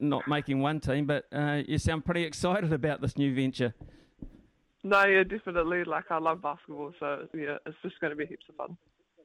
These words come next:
Speaker 1: Okay, uh, Alia, we wish you all the best, uh, with your transition across, and, uh, we look forward to seeing how, uh, your team, the Tokomanawa Queens, get on, particularly in that very first game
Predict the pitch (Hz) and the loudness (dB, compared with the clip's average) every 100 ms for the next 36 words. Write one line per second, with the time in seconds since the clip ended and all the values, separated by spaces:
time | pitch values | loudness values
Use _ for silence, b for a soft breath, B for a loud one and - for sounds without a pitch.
0 | 147 _ _ _ _ _ _ _ B B | _ _ _ _ _ _ _ _ B B
1 | B - 139 123 127 123 135 131 135 - | B -4 0 0 -2 0 0 2 0 0
2 | 147 151 147 139 147 156 - 156 147 131 | 0 2 0 0 0 0 -2 0 0 2
3 | 131 147 - 143 131 131 131 131 - 135 | 0 -2 -2 0 0 0 0 0 0 -2
4 | 123 139 - 127 120 131 135 - 127 123 | 0 -2 0 -2 0 0 0 0 0 2
5 | 127 120 b b b 127 135 - - 143 | 2 0 b b b 0 2 0 0 0
6 | 131 127 131 127 - 139 131 127 135 131 | 0 0 2 2 0 0 2 2 2 2
7 | 131 127 123 110 131 127 - 139 139 127 | 2 2 2 0 0 0 0 2 2 2
8 | - 131 123 127 143 143 131 - 135 135 | 0 -2 2 2 4 2 0 0 0 0
9 | 127 - 127 135 135 - 131 - 135 127 | 0 0 2 2 0 -4 -4 -4 0 0
10 | 123 - 131 127 127 123 - 127 120 | 0 0 0 0 0 -2 0 0 0